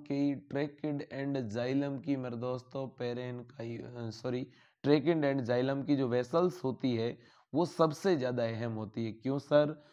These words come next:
क्योंकि ये वाटर को ऊपर की तरफ ले जाने का काम करती है। तो ऑप्शन डी आपका यहाँ पर राइट होगा। अगले क्वेश्चन पे चलते हैं मेरे दोस्तों। अगला क्वेश्चन है पौधों में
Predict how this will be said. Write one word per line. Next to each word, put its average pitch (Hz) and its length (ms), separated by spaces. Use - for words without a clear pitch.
क्योंकि 165 240
ये 151 180
वाटर 131 480
को 151 200
ऊपर 147 340
की 139 100
तरफ 135 240
ले 120 140
जाने 139 300
का 135 160
काम 123 520
करती 131 380
है। 107 80
तो 113 160
ऑप्शन 135 440
डी 175 220
आपका 127 340
यहाँ 117 200
पर 117 160
राइट 117 480
होगा। 107 340
अगले 160 260
क्वेश्चन 151 360
पे 151 80
चलते 147 280
हैं 147 60
मेरे 143 140
दोस्तों। 147 460
अगला 156 260
क्वेश्चन 143 380
है 127 280
पौधों 160 360
में 123 360